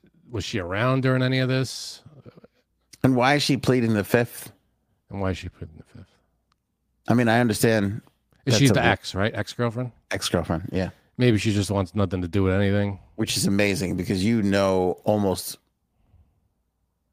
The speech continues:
Speaker 2: everybody that I've been, I mean, you've known the long, you've known all the long-term girlfriends. I feel like they would all love to see me <laughs> go to jail for something.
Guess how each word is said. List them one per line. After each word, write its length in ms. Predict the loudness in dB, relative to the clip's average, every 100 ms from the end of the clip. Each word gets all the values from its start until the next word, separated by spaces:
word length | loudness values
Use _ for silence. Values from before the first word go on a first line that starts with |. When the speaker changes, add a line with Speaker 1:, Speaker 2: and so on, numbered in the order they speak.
| -2
Speaker 2:
everybody 460 | 2 4 4 4 4
that 140 | 4
I've 240 | 4 2 2
been, 180 | -2 0
I 60 | 2
mean, 160 | 2
you've 180 | 2 2
known 220 | 2 2
the 120 | 2 4
long, 320 | 4 4 4
you've 140 | 2
known 160 | 2 2
all 280 | 4 4 4
the 60 |
long-term 500 | 2 0 0 -2 -2
girlfriends. 440 | 0 0 0 -2 0
I 120 | -2
feel 200 | 2 2
like 180 | 2 2
they 160 | 0
would 240 | 2 0 -4 -12 -20 _
all 500 | 0 2 4 2 2 4
love 280 | 4 2 -2
to 120 | -4
see 180 | -2 0
me 120 | -2
<laughs> 20 |
go 120 | -4
to 120 | -8
jail 260 | -8 -6 -6 -8 -16 -16 -18 -18 -20 _ _ -20 -20 -20 -20 _ _
for 80 | -4
something. 560 | -2 -2 -4 -4 -12